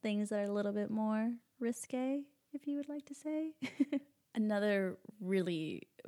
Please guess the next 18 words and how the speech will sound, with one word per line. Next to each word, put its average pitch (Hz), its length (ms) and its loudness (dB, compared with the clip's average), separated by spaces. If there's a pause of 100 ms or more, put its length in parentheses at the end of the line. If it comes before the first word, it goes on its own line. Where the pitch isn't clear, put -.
(200)
fun 185 220 2
part 156 420 0
that 180 280 -2
I 185 120 0
enjoy 175 600 -2 (100)
reading 180 320 0
about, 170 300 0
and 190 100 0
they 185 80 2
touch 190 280 -4
on 185 120 0
it 175 160 -2
in 185 100 2
this 180 180 -4
section - 600 -4
also, 175 520 -2
is, 180 300 0
um, 175 320 0